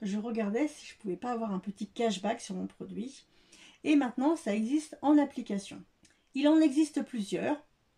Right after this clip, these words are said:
Donc dès que vous faites un achat, essayez deux ou trois sites ou applications de cashback et vous verrez lequel peut proposer le meilleur pourcentage de remboursement. Alors je vous partage ceux que j'utilise le plus. Donc, euh, vous avez eBay Club,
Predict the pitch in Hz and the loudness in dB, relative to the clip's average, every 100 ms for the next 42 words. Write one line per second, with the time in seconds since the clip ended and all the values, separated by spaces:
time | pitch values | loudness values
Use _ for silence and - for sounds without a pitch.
0 | _ _ 196 196 202 208 359 330 311 311 | _ _ -2 0 0 2 0 2 2 2
1 | 311 254 233 220 - 202 233 285 - 269 | 0 0 -2 -2 -2 0 0 0 -4 -6
2 | 254 - 277 269 254 226 359 339 - 262 | -4 0 2 0 -2 0 2 2 -2 -6
3 | - 302 339 254 220 - 196 202 196 220 | -2 -4 -2 -2 -4 -4 -6 -6 -6 -6
4 | 214 185 - 175 170 285 - 202 196 190 | -6 -6 -8 -6 -4 -4 -4 -2 -2 -2
5 | 214 262 233 208 247 285 220 190 196 226 | -4 -4 -4 -4 -2 -4 -4 -8 -8 -6
6 | 220 277 240 180 208 277 311 294 240 - | -2 -2 -2 0 0 2 0 -2 -12 -8
7 | 220 226 269 208 196 220 214 - 196 - | -6 -4 -4 -4 -4 -6 -8 -10 -10 -10
8 | - _ _ _ _ _ _ 190 190 202 | -14 _ _ _ _ _ _ -8 -6 -2
9 | 240 302 302 - 285 277 - - 277 233 | 0 0 0 0 0 0 -4 -4 -4 -2
10 | 196 185 185 185 196 220 320 359 370 - | -4 -4 -4 -2 -2 -2 0 0 -2 -14
11 | _ - - - _ _ - 214 214 - | _ -20 -20 -20 _ _ -6 -4 -4 -4
12 | 208 190 214 226 214 233 277 285 254 214 | -4 -2 -2 -2 -2 -2 2 4 4 -2
13 | - 226 294 | -4 0 0